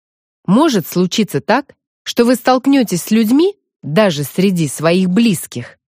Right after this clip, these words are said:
которые не будут поддерживать вас в стремлении изменить пищевые привычки. Мы называем их вредителями. Причём, как правило, они не осознают, что как-то мешают вам. Есть несколько причин,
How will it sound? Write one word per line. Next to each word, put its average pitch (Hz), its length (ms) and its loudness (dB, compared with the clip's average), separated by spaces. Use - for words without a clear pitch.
которые 233 400 2
не 247 160 2
будут 226 400 0
поддерживать 165 720 -2
вас 135 180 -4
в - 140 -18
стремлении 170 800 0
изменить 147 560 -2
пищевые 139 500 -4
привычки. 202 760 -4
Мы 214 240 2
называем 175 720 0
их - 200 -10
вредителями. 143 960 -2
Причём, 247 380 0
как 233 180 -2
правило, 311 340 2
они 226 240 2
не 247 140 2
осознают, 247 640 0
что - 220 -4
как-то 220 340 -2
мешают 220 600 -2
вам. 120 200 -6
Есть 240 360 0
несколько 175 540 0
причин, 135 520 -4